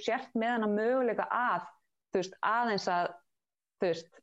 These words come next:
að, hérna, eins og ég segi, bara misstíga sig, hvort sem það er fyrir axlir eða fætur eða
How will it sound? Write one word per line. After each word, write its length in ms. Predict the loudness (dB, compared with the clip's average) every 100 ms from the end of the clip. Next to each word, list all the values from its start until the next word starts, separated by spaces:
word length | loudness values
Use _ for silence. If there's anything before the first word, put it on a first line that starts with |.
| _ _ _ _ -20 _
að, 160 | -4 -2
hérna, 300 | -2 -2 -4 -4
eins 140 | -2
og 80 | 0
ég 40 |
segi, 220 | 0 2
bara 120 | 2 2
misstíga 420 | 0 2 0 2
sig, 220 | 0 -2 -6
hvort 160 | -6 -4
sem 120 | -2
það 180 | 0 -2
er 60 |
fyrir 260 | -2 -2 0
axlir 340 | -2 0 0 0
eða 200 | 0 0
fætur 320 | -2 0 -2
eða 240 | -2 -4